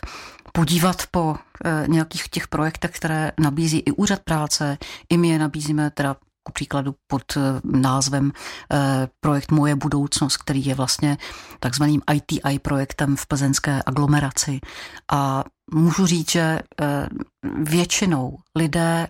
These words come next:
eh, s pomocí takovéhoto projektu práci nakonec najdou a i v tom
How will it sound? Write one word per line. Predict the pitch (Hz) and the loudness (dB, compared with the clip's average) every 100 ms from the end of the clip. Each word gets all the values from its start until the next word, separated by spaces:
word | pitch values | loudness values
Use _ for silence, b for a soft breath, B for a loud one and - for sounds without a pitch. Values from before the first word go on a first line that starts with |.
| - | -4
eh, | 160 151 147 - - | -2 -2 -2 -6 -4
s | - - | -4 -2
pomocí | - 180 208 - 147 | 0 2 2 0 -4
takovéhoto | 139 - 151 151 151 135 | -4 -4 -2 0 -2 -4
projektu | - 135 127 - - 147 143 151 _ | -6 -4 -4 -6 -2 0 0 -4 _
práci | 143 131 131 151 | -2 0 -2 -2
nakonec | 143 - 143 - | -2 0 0 0
najdou | 131 131 143 147 B B B | -2 -2 0 -2 B B B
a | - | -2
i | 156 | -2
v | - | -2
tom | - 165 160 | 2 4 2